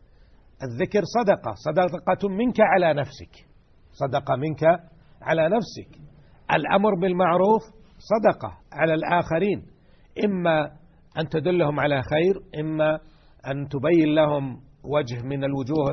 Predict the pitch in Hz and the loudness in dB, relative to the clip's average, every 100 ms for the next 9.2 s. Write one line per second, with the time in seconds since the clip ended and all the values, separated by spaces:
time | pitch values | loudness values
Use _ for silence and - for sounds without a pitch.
0 | 131 120 110 156 175 190 190 - - - | -4 -8 -2 2 4 4 2 -2 -20 -14
1 | - 139 160 147 151 139 139 170 165 147 | -6 0 2 2 0 -2 0 4 6 4
2 | 147 143 143 143 135 147 180 214 - _ | 2 -2 -2 0 2 4 4 2 -4 _
3 | - _ _ - 131 139 - - 156 156 | -20 _ _ -6 -2 -2 -2 -2 0 0
4 | 160 180 160 170 185 - - - - 143 | 0 0 2 0 -2 -14 -20 -20 -8 -4
5 | 160 135 143 202 226 214 165 156 143 160 | 0 0 0 0 -4 -4 -2 0 2 0
6 | 147 117 156 170 147 147 - - - 127 | -2 -6 -6 -2 -2 -2 -6 -20 -18 -10
7 | 139 - - 175 208 202 - _ - 131 | -10 -6 0 4 4 2 -8 _ -16 -6
8 | 147 147 147 147 143 135 139 135 160 139 | -4 -4 -6 -6 -4 -4 -2 2 2 2
9 | 113 - | -6 -14